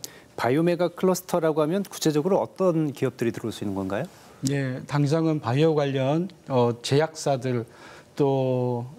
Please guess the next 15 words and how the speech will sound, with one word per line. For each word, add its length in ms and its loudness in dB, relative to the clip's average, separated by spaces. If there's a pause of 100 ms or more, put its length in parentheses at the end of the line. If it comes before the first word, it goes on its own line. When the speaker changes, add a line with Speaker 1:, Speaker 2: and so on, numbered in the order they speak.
Speaker 2:
여러 220 4
가지 420 0
의료기기 600 2
관련된 600 0
뭐 160 4
회사도 300 -2
있겠지만 600 0 (420)
어, 380 2
우리가 640 2 (140)
의약품, 500 0
바이오 380 4
의약품을 640 2 (220)
연구하고 640 2
생산하는, 580 0
Speaker 1:
음. 220 -2